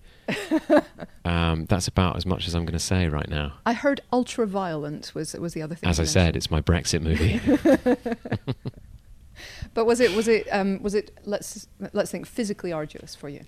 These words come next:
Speaker 2: Yes.
Speaker 1: Yeah.
Speaker 2: Yeah. It was a very, it was a tough shoot, but in the, in the best kind of way. Like, it's, I, I knew that working with Gareth was gonna be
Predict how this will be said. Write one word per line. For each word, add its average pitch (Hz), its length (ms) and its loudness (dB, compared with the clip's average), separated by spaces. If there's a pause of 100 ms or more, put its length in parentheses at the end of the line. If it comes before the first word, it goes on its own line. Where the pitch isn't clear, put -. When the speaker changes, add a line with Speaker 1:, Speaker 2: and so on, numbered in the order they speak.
Speaker 2:
Yes. - 520 2
Speaker 1:
Yeah. 101 100 2 (140)
Speaker 2:
Yeah. 52 60 -4
It - 60 0
was 95 120 8
a 95 60 4
very, 104 420 8
it 92 120 -2
was 90 120 2
a 90 40 2
tough - 280 4
shoot, - 380 4
but - 180 4
in 92 180 2
the, 87 80 2 (120)
in 104 140 4
the 104 80 8
best 113 300 2
kind 90 180 4
of 80 100 2
way. 82 220 6
Like, 78 140 -2
it's, 95 180 -2 (1080)
I, 113 200 0
I 120 140 6
knew 127 260 10
that - 160 4
working 101 320 8
with 85 80 2
Gareth 90 300 4
was 87 120 2
gonna 90 180 4
be 82 520 4